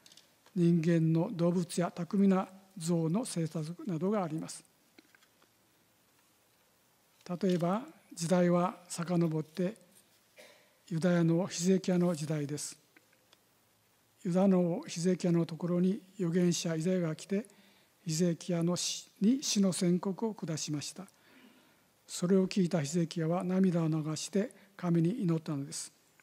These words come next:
そしてその祈りが神に受け入れられました。それでイザヤは戻ってきました。イザヤは干しイチジクの一かま-、塊を持ってきて、「それを腫れ物につけさせなさい。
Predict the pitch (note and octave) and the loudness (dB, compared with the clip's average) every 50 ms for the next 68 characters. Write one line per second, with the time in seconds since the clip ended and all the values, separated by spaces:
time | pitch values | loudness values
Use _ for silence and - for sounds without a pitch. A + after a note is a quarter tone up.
0 | _ _ - _ _ _ _ _ _ _ - - - G3 G#3 - - - - - | _ _ -20 _ _ _ _ _ _ _ -10 -4 0 0 0 0 0 -4 -4 -2
1 | G#3 F#3+ - - - - E3 D#3+ D#3+ D#3+ D#3 E3 D#3 E3 D#3+ F3+ F#3 G3 - - | -2 -2 -2 -2 -2 0 2 2 4 4 2 2 2 0 0 -2 -4 -4 -4 -2
2 | F3+ F#3+ F#3 F#3 G3+ C4+ G3 - - E3+ D#3 F3+ E3+ D3+ E3 D#3 D#3 D3 - - | 0 2 2 2 0 -2 -4 -6 -4 -2 -2 -2 -2 -2 -4 -4 -4 -6 -8 -10
3 | - E3+ F3 - _ _ _ _ _ _ _ _ _ _ _ _ _ _ _ _ | -14 -16 -18 -18 _ _ _ _ _ _ _ _ _ _ _ _ _ _ _ _
4 | - - - F3+ F3+ F#3+ F#3+ F#3+ G#3+ C4+ - - A#3+ E3 E3+ E3+ F3 E3+ D#3+ D#3+ | -12 -6 -2 0 2 2 4 2 2 0 -2 -6 -6 -2 0 2 2 2 2 2
5 | F3 F#3+ - - - - _ _ _ _ - F#3+ E3+ D3+ F#3+ F#3+ F#3+ - G#3 F#3 | 0 -2 -2 -6 -12 -20 _ _ _ _ -8 -4 -2 0 0 -2 -2 -4 -4 -4
6 | F3+ - - D#3+ D#3 D3 - - - E3+ - _ _ _ _ _ _ _ _ _ | -4 -4 -4 -4 -4 -4 -6 -8 -12 -14 -16 _ _ _ _ _ _ _ _ _
7 | _ _ _ _ _ _ - F#3 D#3+ F3+ E3+ E3+ E3 D#3+ D#3+ F3+ G3+ - - - | _ _ _ _ _ _ -6 -2 0 2 2 2 2 0 0 0 -2 -2 -6 -14
8 | - - - - - E3 D#3 - - A3 B3 B3 - - G3 F#3 F#3 F3+ - F#3 | -20 -20 -12 -6 -4 -2 -2 0 -2 -2 -4 -4 -6 -4 -2 -2 -2 -2 0 0
9 | E3+ E3+ D#3 - - F#3+ - - G3+ F3+ G#3 G3+ - - - - - - - G3 | 0 0 0 0 -2 -4 -2 -2 -2 -2 -2 -2 -4 -6 -14 -16 -10 -4 0 0
10 | F#3+ F3+ E3+ D#3+ G3+ G#3+ F#3+ F3 F3 - - E3+ C3+ - - - D#3 - - - | 2 2 2 4 4 4 4 2 0 -2 -6 -8 -8 -8 -8 -8 -8 -8 -10 -18
11 | - - - - - - _ _ _ _ _ - - - E3+ D#3 E3 F3 F3+ - | -20 -20 -20 -20 -20 -20 _ _ _ _ _ -10 -6 -2 0 2 2 2 0 -2
12 | - D#3+ E3 F3+ F3+ F3 E3+ E3+ E3+ F3+ F3+ - - F3+ D#3 E3 E3+ D3 - D#3 | -2 -2 0 2 4 4 4 4 4 2 0 -2 -4 -6 -6 -6 -6 -6 -6 -4
13 | D3+ D3+ C#3+ - - D3+ D3+ | -4 -4 -6 -6 -10 -12 -12